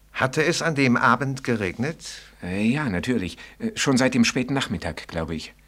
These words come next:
Speaker 1: Und trotzdem fand sich keinerlei Abdruck auf dem Parkett. Hm, diese Kette von Ereignissen ist tatsächlich bemerkenswert.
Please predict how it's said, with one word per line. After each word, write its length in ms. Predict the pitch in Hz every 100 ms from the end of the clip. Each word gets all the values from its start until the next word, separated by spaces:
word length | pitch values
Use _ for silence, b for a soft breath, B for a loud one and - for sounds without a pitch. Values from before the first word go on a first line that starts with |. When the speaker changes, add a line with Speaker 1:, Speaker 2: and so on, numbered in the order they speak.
| -
Speaker 1:
Und 240 | 117 -
trotzdem 720 | 131 190 - - 170 185 190
fand 260 | 196 160 170
sich 260 | - 165 -
keinerlei 400 | 170 185 185 170 -
Abdruck 540 | - - 123 104 -
auf 140 | 107
dem 140 | 110 101
Parkett. 460 | 101 - 101 - - _ _ _ _ _ _ _ -
Hm, 100 | 104 - -
diese 180 | 98 98
Kette 240 | 120 117
von 140 | 120 104
Ereignissen 580 | 95 92 92 101 113
ist 240 | 104 - -
tatsächlich 440 | 92 - 95 110
bemerkenswert. 720 | 113 98 98 - - 78 69